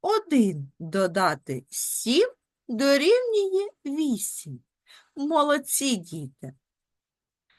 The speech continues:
Сім гусей ще біля броду, три вже увійшли у воду. Ми попросимо дітей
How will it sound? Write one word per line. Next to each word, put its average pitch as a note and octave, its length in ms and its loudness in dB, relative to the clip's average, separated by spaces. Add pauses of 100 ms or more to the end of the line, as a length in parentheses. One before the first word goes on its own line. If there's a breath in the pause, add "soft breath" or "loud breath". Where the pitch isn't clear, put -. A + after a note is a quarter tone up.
(280)
Сім A4+ 600 2
гусей F3+ 720 2
ще - 300 2
біля A3 380 4
броду, F#3+ 600 0 (460)
три B3+ 480 0 (160)
вже F#3 560 0
увійшли B3+ 680 2
у G4 200 4
воду. C4 560 2 (500)
Ми A3+ 380 4
попросимо A#3 960 4
дітей A#3+ 680 0